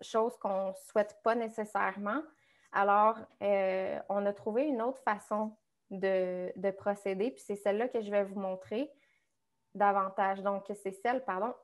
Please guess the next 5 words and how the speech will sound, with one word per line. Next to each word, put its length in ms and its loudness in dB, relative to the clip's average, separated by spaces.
l'instantané 920 0
avec 520 4
pseudo. 580 -2
OK ? 160 -6
Donc, 480 2